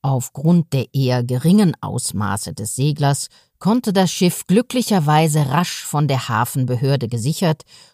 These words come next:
und in Augenschein genommen werden. Wie sich bei einer näheren Inspizierung erwies, fand sich an Bord keine Menschenseele. Als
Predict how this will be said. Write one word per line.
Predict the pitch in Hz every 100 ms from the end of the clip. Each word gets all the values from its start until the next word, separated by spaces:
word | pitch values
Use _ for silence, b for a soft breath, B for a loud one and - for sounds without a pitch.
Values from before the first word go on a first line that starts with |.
| _
und | 202 202 -
in | 170 175 -
Augenschein | 135 123 135 - 113 120
genommen | 110 113 101 95 -
werden. | 98 - - _ _ _ _ _ _ _ _ _ _ _ _ _
Wie | 170 208
sich | 196 208 208 - -
bei | 175 165
einer | - 165 160
näheren | 165 220 226 156
Inspizierung | - 117 - 110 - 143 147 120
erwies, | 120 113 110 123 - - _ _
fand | - - 190 -
sich | 247 254
an | 226
Bord | 139 135 151 - -
keine | - 110 123 147
Menschenseele. | 135 123 - 180 160 131 107 - _ _ _ _ _ _ _ _ _ _ _ _
Als | - 123 120 - -